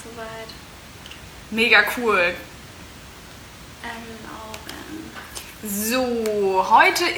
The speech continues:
Speaker 2: steht ja so auf dem Programm, eure Fragen zu beantworten.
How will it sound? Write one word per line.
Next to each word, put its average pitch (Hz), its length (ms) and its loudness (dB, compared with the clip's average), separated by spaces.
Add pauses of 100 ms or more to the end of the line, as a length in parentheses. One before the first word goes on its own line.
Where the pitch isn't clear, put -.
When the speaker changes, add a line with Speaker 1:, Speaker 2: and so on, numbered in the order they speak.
Speaker 2:
steht 320 320 4
ja 320 360 12 (200)
so 262 560 2 (140)
auf 254 300 8
dem 277 260 2
Programm, 233 960 2 (1040)
eure 262 220 8
Fragen 220 500 8
zu 226 80 -2
beantworten. 196 720 2